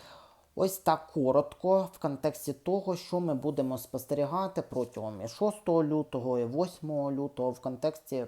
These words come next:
первинних виборів щодо визначення єдиних кандидатів на посаду президента С Ш А від республіканців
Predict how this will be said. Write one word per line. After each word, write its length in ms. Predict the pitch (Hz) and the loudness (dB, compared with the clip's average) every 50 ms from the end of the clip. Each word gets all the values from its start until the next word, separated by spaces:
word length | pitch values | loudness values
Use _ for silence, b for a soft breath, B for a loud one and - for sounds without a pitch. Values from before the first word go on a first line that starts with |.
| - - | -4 0
первинних 840 | - 123 113 120 120 135 135 127 120 117 113 110 104 101 - - - | 0 0 2 0 0 -2 0 -2 -2 -4 -4 -4 -6 -6 -8 -14 -12
виборів 720 | 120 123 120 117 139 135 117 110 104 110 156 170 208 233 233 - - B B B B B B B B B B B B B B B _ _ _ _ - - - 73 - - - - - - | -10 -10 -6 -4 -2 -2 -2 -2 0 0 0 0 0 -2 -4 -6 -12 B B B B B B B B B B B B B B B _ _ _ _ -18 -14 -14 -14 -14 -16 -20 -20 -20 -20
щодо 680 | - - - 147 151 127 107 123 120 113 113 107 101 - - - _ - | -16 -10 -4 -4 -4 -2 0 0 0 2 0 0 -2 -6 -10 -14 _ -10
визначення 640 | 123 123 143 143 120 135 131 120 120 - 120 117 113 | -4 -2 -2 0 0 -2 -4 -4 -4 -6 -8 -8 -6
єдиних 560 | 113 113 113 101 - 120 110 101 98 98 - | -6 -6 -6 -4 -4 -6 -6 -6 -8 -10 -10
кандидатів 640 | - 135 127 127 143 147 160 190 214 226 - - 143 | -8 -6 -6 -4 -4 -4 -2 -2 -2 -2 -4 -6 -6
на 120 | 127 120 | -6 -6
посаду 440 | 117 - 110 - - 107 95 85 90 | -6 -8 -8 -6 -6 -6 -4 -6 -8
президента 640 | - - 101 98 101 98 85 - 98 101 98 - 120 | -10 -8 -8 -8 -8 -8 -10 -10 -12 -12 -10 -10 -10
С 60 | 120 | -10
Ш 180 | - - - 190 | -10 -8 -6 -6
А 120 | 202 196 | -4 -4
від 420 | 156 120 127 135 147 147 - - - - - | -4 -4 -4 -4 -4 -4 -6 -10 -16 -10 -6
республіканців 1120 | - 113 117 113 104 - - - - - - 107 - - - 165 175 190 180 - - 151 | -2 -2 0 -2 -2 -4 -10 -14 -12 -10 -10 -10 -10 -6 -6 -6 -6 -6 -8 -10 -10 -12